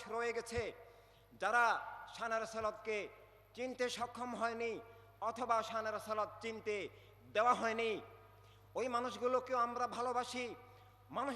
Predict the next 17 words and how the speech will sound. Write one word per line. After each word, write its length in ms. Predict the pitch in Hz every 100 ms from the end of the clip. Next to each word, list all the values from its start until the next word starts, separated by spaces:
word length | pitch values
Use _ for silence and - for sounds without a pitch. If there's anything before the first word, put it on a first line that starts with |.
| 233
হিসেবে 260 | - 240 240
ওনারাও 280 | 233 262 269 240
আমাদের 280 | 233 226 240 196
ভাই। 200 | 240 220 - - - - 165
আমরা 260 | 233 240 240 196 - - - -
এটা 180 | 196 233 214 - - - - - - -
চাইতে 280 | 214 269 262 240
পারি 160 | 240 247
না 60 | 240 240 - - -
যে 60 | 214 220
কোনো 140 | 262 247
মানুষ 260 | 233 262 247 - - - - -
দুনিয়ার 320 | 240 247 240 247
থেকে 200 | 226 226 170 - - - -
আল্লাহ 200 | 220 233 226
তালার 240 | 220 226 220
না 60 | 214